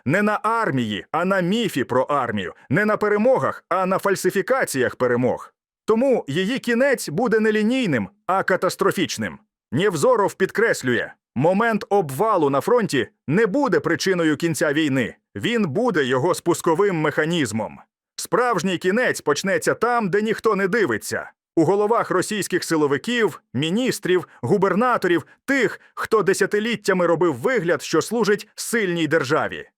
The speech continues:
Для них усе зміниться одним натисканням невидимої кнопки. Вони зрозуміють, що Путін більше не контролює ситуацію.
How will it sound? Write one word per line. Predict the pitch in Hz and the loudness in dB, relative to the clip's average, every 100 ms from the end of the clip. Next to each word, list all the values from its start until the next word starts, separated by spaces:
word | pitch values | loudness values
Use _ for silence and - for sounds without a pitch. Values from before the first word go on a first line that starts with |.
| _ _ - | _ _ -8
Для | 120 139 | -2 0
них | 190 269 - | 0 -2 0
усе | 165 - 190 | -2 0 -2
зміниться | 135 220 202 - 185 | 0 0 0 0 -2
одним | 202 185 165 233 226 | 0 0 0 0 0
натисканням | 190 185 175 - 208 202 185 160 | 0 0 -2 0 -2 0 -2 0
невидимої | 156 165 185 190 190 185 175 | 0 2 2 2 2 2 2
кнопки. | 190 151 - 101 - _ - | 2 0 -2 -10 -10 _ -6
Вони | 117 180 277 | -2 0 0
зрозуміють, | 180 196 165 226 277 170 120 | 2 2 0 0 0 -2 -2
що | - 180 | -2 -2
Путін | 269 262 226 170 | 0 -2 0 -2
більше | 262 247 240 | -2 -2 0
не | 220 262 | 2 0
контролює | 247 254 226 254 269 180 | 2 0 2 2 2 2
ситуацію. | 110 123 127 113 87 - 87 62 | 0 -2 0 0 -2 -10 -10 -12